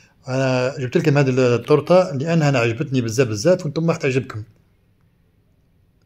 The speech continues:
نحاول أن نطليها كاملة بكريم شانتي على الجانب كامل، باش من بعد نديروا كاوكاو.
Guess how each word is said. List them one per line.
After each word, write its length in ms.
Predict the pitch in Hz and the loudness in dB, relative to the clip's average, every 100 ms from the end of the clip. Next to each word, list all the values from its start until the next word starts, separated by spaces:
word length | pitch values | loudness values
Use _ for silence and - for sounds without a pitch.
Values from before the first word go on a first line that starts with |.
| _ _ _ _ _ _ 135 | _ _ _ _ _ _ -8
نحاول 400 | 120 170 165 143 | 0 4 6 6
أن 80 | |
نطليها 420 | 139 139 151 120 110 | 2 2 2 2 0
كاملة 380 | - 160 143 | 0 2 2
بكريم 420 | 123 127 123 - 123 | 2 2 0 -2 -6
شانتي 380 | 127 107 156 | -4 -4 0
على 120 | 143 127 | 2 0
الجانب 300 | 117 139 143 | 0 0 0
كامل، 500 | 139 135 165 175 - _ _ _ _ _ _ - | 0 2 2 0 -10 _ _ _ _ _ _ -4
باش 200 | 131 113 | -2 0
من 60 | |
بعد 160 | 147 135 | 2 4
نديروا 320 | 127 139 127 | 4 2 2
كاوكاو. 580 | 139 120 - 139 180 | 2 -2 2 4 4